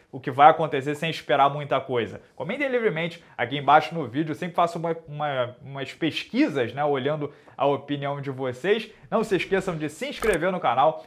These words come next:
pra não perder nenhuma resenha e pra concorrer a seis camisas do Sexto Round nesse mês de junho, participar do nosso conteúdo e ter acesso a material exclusivo,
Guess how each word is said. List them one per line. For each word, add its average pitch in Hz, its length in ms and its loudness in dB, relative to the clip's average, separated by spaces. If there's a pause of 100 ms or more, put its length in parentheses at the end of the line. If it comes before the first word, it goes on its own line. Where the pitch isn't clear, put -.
pra 139 120 -2
não 147 80 -4
perder 139 380 -2
nenhuma 214 380 2
resenha 175 680 0
e 151 60 -4
pra 185 160 4
concorrer 196 440 4
a 190 100 6
seis 220 320 4
camisas 185 480 2
do 180 120 -2
Sexto 175 320 -4
Round 156 340 4
nesse 170 280 -4
mês 160 220 -2
de 185 240 -4
junho, 165 360 -2 (280)
participar 196 560 8
do 165 100 2
nosso 170 300 -2
conteúdo 160 500 -2
e - 40 -6
ter - 120 -4
acesso 165 400 2
a - 20 -6
material 151 460 0
exclusivo, 220 580 -6